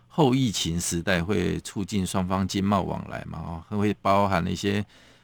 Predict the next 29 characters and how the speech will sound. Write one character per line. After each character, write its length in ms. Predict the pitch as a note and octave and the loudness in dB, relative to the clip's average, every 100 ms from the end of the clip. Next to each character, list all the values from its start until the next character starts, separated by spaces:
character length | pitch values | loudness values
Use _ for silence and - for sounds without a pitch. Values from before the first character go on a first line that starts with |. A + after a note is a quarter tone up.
| _ | _
观 280 | - G#2+ A2+ | 2 2 4
光 320 | G#2+ G#2+ G#2+ | 6 6 6
啦、 220 | A2 F#2+ F#2+ | 6 6 6
教 340 | - A2 G2+ | 4 4 4
育 260 | G#2+ G2+ F#2 | 4 2 4
啦， 260 | F2 E2+ | 4 2
甚 240 | F2 A2 G2 | 0 -2 -2
至 360 | G2 F#2+ F#2 | -2 -2 0
慢 200 | F#2 A2+ | 2 2
慢 160 | G#2 F2 | 2 2
的 100 | E2+ | -2
就 160 | G2 | -2
会 80 | F2+ | -2
恢 260 | F2 G#2+ G2 | 0 0 0
复 280 | - A2 F2+ | -2 -10 -8
哈。 240 | F2+ D#2+ | -8 -8
所 180 | - G#2 | -2 2
以 200 | G#2 F#2 - _ _ - | 2 2 -4 _ _ 0
的， 340 | C3+ A2+ G#2 | 4 6 6
这 140 | G2+ D3+ | 4 4
对 180 | G3+ D#3+ | 6 10
陆 200 | E3+ A2 | 10 10
委 120 | F2+ | 6
会 140 | A#2+ | 4
而 160 | F2+ F#2+ | 2 2
言 180 | D#2+ D#2 | 0 -2
是 180 | - | -2
一 160 | G2+ F2 - | -2 -4 -6
个 160 | E2+ | -10